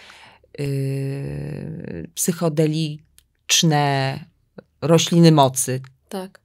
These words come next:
Speaker 1: E, i to też bardzo mocny taki miałam proces tam. Y,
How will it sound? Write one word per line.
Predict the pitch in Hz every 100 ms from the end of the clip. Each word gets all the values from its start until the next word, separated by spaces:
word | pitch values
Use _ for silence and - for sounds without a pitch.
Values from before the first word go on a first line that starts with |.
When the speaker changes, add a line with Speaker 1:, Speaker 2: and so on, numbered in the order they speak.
| - - _
Speaker 1:
E, | 135 139 139 - - _ _ - - - _ -
i |
to | -
też | 160 139 -
bardzo | 139 135
mocny | 131 120 - -
taki | - -
miałam | - - - -
proces | - - - -
tam. | - 143 139 135 - - _ _ - - _ -
Y, | 147 147 143 143